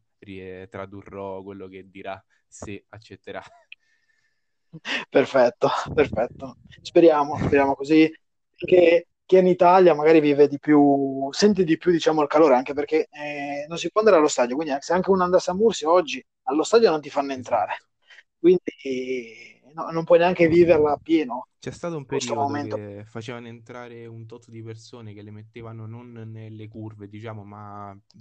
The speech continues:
Speaker 1: per, eh, capire, diciamo, nelle tribune.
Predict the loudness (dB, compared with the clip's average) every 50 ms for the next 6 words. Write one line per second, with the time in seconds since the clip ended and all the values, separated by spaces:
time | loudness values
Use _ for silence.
0 | _ -20 -20 -18 -18 -16 -16 -16 -16 -16 -18 -18 -20 -20 -20 -20 -20 _ -20 -20
1 | -20 -20 -20 -20 -18 -18 -18 -20 -20 _ _ _ _ _ _ _ -18 -18 -18 -16
2 | -16 -16 -14 -14 -14 -16 -18 -18 -18 -20 -18 -16 -16 -16 -16 _ -18 -18 -18 -20
3 | -20 -20 _